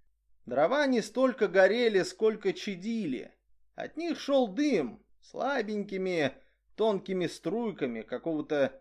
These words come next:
зеленоватого оттенка. Неужели она и вправду не слышит этот мерзкий, тошнотворный запах? «Дрова сырые», — сказал он отрывисто. «Вилли смог бы сообразить. Смотрите сами.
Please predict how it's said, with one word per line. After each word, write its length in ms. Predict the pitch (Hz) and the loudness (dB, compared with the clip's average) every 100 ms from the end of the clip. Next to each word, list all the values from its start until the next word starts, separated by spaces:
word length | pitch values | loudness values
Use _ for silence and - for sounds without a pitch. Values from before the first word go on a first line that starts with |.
| _ | _
зеленоватого 1040 | 123 117 156 175 170 170 160 143 - 139 156 | -16 -2 0 2 4 6 8 6 4 2 2
оттенка. 800 | 151 - 156 123 110 - - - _ _ _ _ _ _ | 2 -4 -4 -4 -6 -14 -20 -20 _ _ _ _ _ _
Неужели 540 | 120 117 110 135 185 143 | -12 -10 -8 -4 -2 0
она 380 | 127 127 170 | 0 0 0
и 60 | 131 | -2
вправду 520 | - 139 165 160 131 | -2 2 2 2 0
не 140 | 131 117 | -2 -4
слышит 540 | - 226 262 147 117 | -6 -4 -4 -4 -8
этот 300 | 117 139 - | -6 -8 -4
мерзкий, 760 | 131 214 220 - 185 160 - _ - | 0 0 0 -4 -10 -8 -10 _ -4
тошнотворный 760 | 165 - 185 - 196 185 185 | -4 0 -2 0 0 0 -2
запах? 640 | 175 190 123 - 87 - _ _ _ _ _ _ _ _ _ _ _ _ _ - | 0 4 4 0 -16 -18 _ _ _ _ _ _ _ _ _ _ _ _ _ -16
«Дрова 540 | 117 139 202 226 208 | -6 2 6 8 8
сырые», — 640 | 143 - 151 143 131 110 107 - | 6 0 0 0 -2 -4 -10 -14
сказал 520 | - 127 117 127 123 | -6 -4 0 0 0
он 140 | 123 | 0
отрывисто. 800 | 123 117 120 117 107 - - - _ _ _ - | -4 -6 -10 -10 -12 -18 -20 -20 _ _ _ -14
«Вилли 340 | 131 220 202 | -6 -2 2
смог 360 | 165 190 202 175 | 2 2 0 4
бы 100 | 190 | 2
сообразить. 840 | - 208 190 240 208 165 147 - - - | 6 4 8 6 6 2 -6 -8 -20 -16
Смотрите 640 | - 320 269 233 170 185 | -2 0 2 0 0 0
сами. 480 | - 165 120 110 | 6 6 6 -4